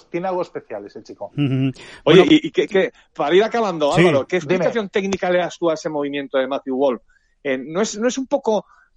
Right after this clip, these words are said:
Speaker 3: no, no, no pudo, no pudo surgir eso de una rutina precisamente que le ayudase a comenzar?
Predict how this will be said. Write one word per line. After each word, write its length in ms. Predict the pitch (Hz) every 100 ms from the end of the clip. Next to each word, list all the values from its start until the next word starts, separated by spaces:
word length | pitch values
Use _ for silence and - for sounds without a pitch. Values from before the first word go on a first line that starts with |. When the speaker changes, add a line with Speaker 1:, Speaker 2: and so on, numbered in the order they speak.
| _
Speaker 3:
no, 120 | 151 -
no, 160 | 175 -
no 200 | 202 202
pudo, 320 | 247 262 208
no 160 | 202 208
pudo 180 | 277
surgir 420 | 240 190 160 175 165
eso 200 | 160 156
de 60 |
una 100 | 165 165
rutina 400 | 147 - 170 156
precisamente 840 | 143 160 165 165 160 165 151 147 _ _ _
que 100 | -
le 80 | 160
ayudase 480 | 160 147 147 196 208
a 160 | 156 151
comenzar? 680 | 151 139 131 - 175 214